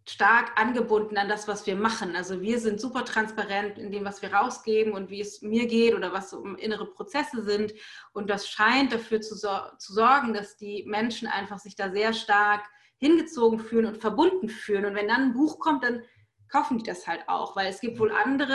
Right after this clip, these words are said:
erz-, wurde mir dann erzählt, die, keine Ahnung, hunderttausende Follower haben und deswegen bringen, dürfen die dann ein Buch rausbringen, aber verkaufen halt eine Handvoll an Büchern, weil es eben diese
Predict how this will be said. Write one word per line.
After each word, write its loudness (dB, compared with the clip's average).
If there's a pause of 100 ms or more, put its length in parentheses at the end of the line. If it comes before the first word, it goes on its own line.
erz-, -4
wurde -2
mir 0
dann 2
erzählt, 0
die, 4
keine 2
Ahnung, 0
hunderttausende 2
Follower 2
haben 4
und -4
deswegen 2
bringen, 2
dürfen 4
die 4
dann 0
ein -6
Buch -6
rausbringen, 2
aber 0 (600)
verkaufen 2
halt 0
eine -2
Handvoll 4
an -4
Büchern, -4
weil 4
es 0
eben 0
diese 0